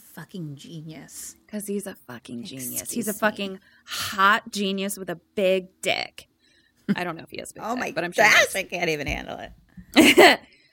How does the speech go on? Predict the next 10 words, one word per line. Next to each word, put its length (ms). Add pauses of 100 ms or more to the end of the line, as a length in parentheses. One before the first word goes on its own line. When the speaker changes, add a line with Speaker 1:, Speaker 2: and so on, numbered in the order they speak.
(760)
Speaker 2:
So 200
now 180
we 100
cut 260
to 180
a 80
car 500
pulling 400
up 160
outside. 720